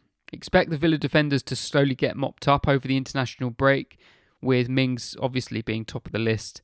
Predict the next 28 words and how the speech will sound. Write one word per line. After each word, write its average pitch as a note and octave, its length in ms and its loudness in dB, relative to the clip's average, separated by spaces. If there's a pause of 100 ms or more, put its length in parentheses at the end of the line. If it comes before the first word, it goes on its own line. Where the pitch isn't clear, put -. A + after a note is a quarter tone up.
(400)
as A2+ 220 -2
managers A2 440 -4
hope A#2+ 240 -2
he B2+ 120 -2
can A#2 200 -6
improve A2 580 -4 (420)
on G#2+ 160 -8
the G#2+ 80 -6
two A2 260 -6
goals A2 360 0
he G#2 100 -10
scored - 400 -10
already. G2 400 -10 (1080)
On G3 140 4
to F#3 120 2
the F3+ 60 8
midfielders D3 600 6
then, C#3+ 360 4
and A#2+ 540 0 (440)
let's D#3+ 200 6
start D3 260 4
with C3 220 2
Captain - 420 -4
Obvious, A#2+ 420 0
Mister A#2 240 -4
James A2+ 340 0
Ward-Prowse. C3 560 4
Seventeen C#3 800 2